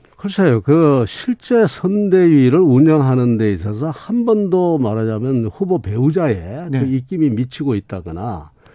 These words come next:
Speaker 1: 아니면 그쪽서 뭐 사람은 추천할 수가 있겠죠, 누구나.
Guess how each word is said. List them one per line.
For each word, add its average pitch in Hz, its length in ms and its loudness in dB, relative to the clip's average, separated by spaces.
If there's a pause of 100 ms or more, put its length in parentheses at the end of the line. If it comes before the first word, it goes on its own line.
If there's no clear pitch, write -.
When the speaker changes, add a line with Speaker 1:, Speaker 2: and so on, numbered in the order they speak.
(340)
Speaker 1:
아니면 147 380 2
그쪽서 135 460 -4
뭐 117 180 -6
사람은 226 400 -4
추천할 214 380 -2
수가 180 240 -2
있겠죠, - 340 -4
누구나. 92 720 -12